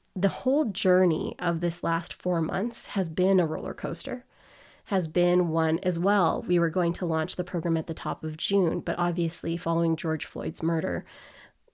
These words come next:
there were sep-, different priorities that came to the fore. And so we delayed program launch by a month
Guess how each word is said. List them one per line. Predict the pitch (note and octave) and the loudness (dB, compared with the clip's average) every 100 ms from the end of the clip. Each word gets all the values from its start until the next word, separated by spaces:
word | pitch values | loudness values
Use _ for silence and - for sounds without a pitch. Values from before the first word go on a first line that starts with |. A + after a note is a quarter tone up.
| - | -2
there | F#3 F3 | 2 4
were | E3+ | 2
sep-, | F3 E3 E3 | 0 -2 -2
different | F#3 F#3 F3+ | 0 2 0
priorities | - D#3 D3+ D#3 E3 - | 0 -2 0 -2 -4 -6
that | D#3 | -6
came | - D#3+ - | -4 -4 -4
to | - | -8
the | |
fore. | - - - G3 _ _ - | -8 -8 -8 -8 _ _ -2
And | F3 | -2
so | E3+ E3+ | 2 2
we | E3 | 2
delayed | E3+ E3 F3 F3 | 2 2 2 0
program | F3 E3 E3 E3 | 0 -2 2 2
launch | E3 D#3+ - | 0 -2 -4
by | D#3 | -4
a | D#3 | 0
month | E3 D#3+ A#3 | 0 0 -2